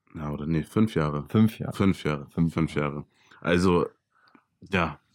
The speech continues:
Speaker 1: Tore hat mich immer irgendwie auch auf meinem Basketballweg damals begleitet und hat mir vor allem was, ähm,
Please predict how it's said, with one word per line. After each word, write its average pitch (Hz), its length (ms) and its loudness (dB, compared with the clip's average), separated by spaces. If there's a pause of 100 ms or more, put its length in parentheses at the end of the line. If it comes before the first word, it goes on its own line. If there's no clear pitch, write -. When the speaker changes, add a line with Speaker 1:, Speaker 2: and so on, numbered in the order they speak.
(100)
Speaker 1:
Tore 98 280 2
hat 95 140 -2
mich 90 200 2
immer 87 320 2
irgendwie 87 340 0
auch 82 160 -2
auf 78 160 -10
meinem 85 200 0
Basketballweg 87 580 0
damals 87 340 0
begleitet 87 520 0
und 82 160 0 (380)
hat - 120 -4
mir - 140 2
vor 76 180 -2
allem 85 280 2
was, 82 320 -2
ähm, 76 340 -4